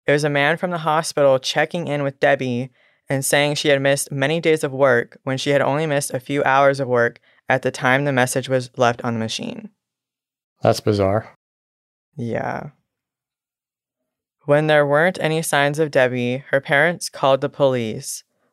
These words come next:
Speaker 1: but had to wait for seventy-two hours before filing a missing persons report.
Speaker 2: Seventy-two hours? I thought it was twenty-four hours.
Speaker 1: I always thought it was, like, forty-eight.
Speaker 2: Oh, okay, well.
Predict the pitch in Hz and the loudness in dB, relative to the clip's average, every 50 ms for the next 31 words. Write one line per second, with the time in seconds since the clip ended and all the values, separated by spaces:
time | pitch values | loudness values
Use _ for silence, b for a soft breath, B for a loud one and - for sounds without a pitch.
0 | _ _ 139 127 139 151 135 139 139 - - 151 135 127 135 135 147 147 - - | _ _ 0 2 2 4 2 2 2 0 -2 -4 -2 0 0 0 0 -2 -4 -4
1 | - 135 135 - - - 139 135 139 156 160 156 - - 151 - 139 127 131 131 | -2 -2 -2 -2 -2 0 2 2 2 0 -2 -4 -4 -2 0 2 2 4 4 4
2 | 127 123 123 120 - 131 131 - 135 131 131 - 139 131 131 139 143 143 139 - | 4 4 2 0 -2 -6 -2 0 0 0 2 2 2 2 2 2 0 -2 -2 -2
3 | 127 123 127 131 - 147 135 131 - 135 123 123 - 131 127 120 120 120 110 - | -2 -2 -2 -4 -4 -6 -8 -2 0 0 0 0 -2 -6 -6 -6 -6 -8 -6 -4
4 | - - 110 113 117 - _ _ _ _ _ _ _ _ _ _ _ _ _ _ | -2 -2 -2 -2 -4 -10 _ _ _ _ _ _ _ _ _ _ _ _ _ _
5 | _ _ _ _ _ _ _ _ _ _ _ - - 135 131 156 165 151 - 175 | _ _ _ _ _ _ _ _ _ _ _ -4 0 2 2 2 2 0 2 2
6 | 165 170 180 202 196 175 175 160 156 - 165 156 139 127 113 - - - - - | 4 4 4 2 2 2 2 0 0 0 -2 -2 -2 -2 -4 -6 -8 -12 -8 -4
7 | 120 117 110 - - 110 107 107 104 104 107 104 - - _ _ _ _ _ _ | -4 -4 -4 -4 -2 0 0 0 0 -2 -4 -6 -10 -16 _ _ _ _ _ _
8 | _ _ _ _ - 170 190 214 220 233 226 220 196 180 165 - 151 139 127 - | _ _ _ _ 0 2 2 2 2 2 0 -2 -2 -2 -2 -2 -2 -4 -4 -2
9 | - 143 135 127 120 113 110 110 113 107 107 - - - _ _ _ - 120 107 | 0 2 2 2 0 -2 -4 -4 -4 -6 -8 -10 -14 -18 _ _ _ -4 -2 -2
10 | 104 101 101 _ _ - 113 - 117 104 101 110 107 104 | -2 -4 -8 _ _ -8 -6 -6 -6 -8 -6 -6 -8 -8